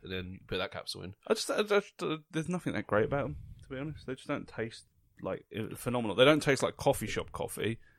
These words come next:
Speaker 2: and they're just
Speaker 1: I mean, I remember we were around a friend's house a few months ago, and he had a really special one,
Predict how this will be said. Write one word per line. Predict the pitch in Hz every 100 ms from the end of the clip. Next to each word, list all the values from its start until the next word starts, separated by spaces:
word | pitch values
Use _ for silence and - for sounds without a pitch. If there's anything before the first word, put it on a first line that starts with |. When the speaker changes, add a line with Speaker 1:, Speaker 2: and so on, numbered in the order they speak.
| _ _ -
Speaker 2:
and | 110 107 107 110 - - - - - - -
they're | 127
just | 120 123
Speaker 1:
I | 165
mean, |
I | 175
remember | 208 185 147
we | 185
were | 175
around | 147 110
a |
friend's | - 104 98
house | 80 -
a |
few | -
months | 92 87 -
ago, | 82
and | 85
he | 113
had | 92
a |
really | 92 87 80
special | - 87 - -
one, | 50 110